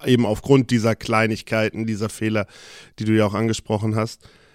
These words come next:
Deswegen fällt's mir jetzt schwer, äh, das so komplett wegzuschieben und da bei Marcel Rapp zu bleiben und zu sagen, „Na ja, passiert halt so, keiner macht Fehler mit Absicht.“ Nee, natürlich macht keiner Fehler mit Absicht, aber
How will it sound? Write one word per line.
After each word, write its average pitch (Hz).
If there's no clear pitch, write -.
Deswegen 107
fällt's 117
mir 117
jetzt 110
schwer, 113
äh, 101
das 117
so 123
komplett 120
wegzuschieben 127
und 120
da 120
bei 117
Marcel 113
Rapp 120
zu 117
bleiben 113
und 110
zu -
sagen, 107
„Na 110
ja, 107
passiert 110
halt 110
so, 110
keiner 110
macht 110
Fehler 110
mit 107
Absicht.“ -
Nee, 107
natürlich 107
macht 107
keiner 101
Fehler 101
mit 101
Absicht, -
aber 90